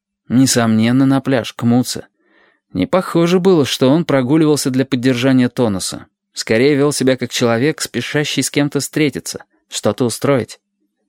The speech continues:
Я вновь потерял ориентировку. По пути сюда, после долгих и бесплодных размышлений, я решил,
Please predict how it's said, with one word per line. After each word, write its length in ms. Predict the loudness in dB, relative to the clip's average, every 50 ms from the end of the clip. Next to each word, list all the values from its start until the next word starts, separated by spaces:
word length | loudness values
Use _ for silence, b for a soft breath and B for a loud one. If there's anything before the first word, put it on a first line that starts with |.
| _ _
Я 320 | -4 0 0 2 2 2 2
вновь 280 | 2 2 2 0 0
потерял 400 | -2 -6 -4 -2 -2 0 0 0
ориентировку. 640 | 0 -2 -4 -4 -4 -4 -4 -4 -4 -6 -10 -20 -20 _ _ _ _ _ _ _ _ _ _
По 100 | -4 -2
пути 220 | -2 -2 -4 -2 -2
сюда, 400 | -2 0 0 0 0 0 0 -4 B B B B B B B B
после 260 | -2 -2 0 2 2 2
долгих 400 | 4 4 2 2 0 -2 -2 -2
и 40 |
бесплодных 540 | -2 -2 -2 -2 0 0 2 2 2 0 0
размышлений, 800 | -2 -2 0 0 -2 -2 -2 -2 -2 0 0 2 2 2 2 2
я 220 | 2 2 2 0 0
решил, 400 | -2 -4 -2 -2 -2 -2 -4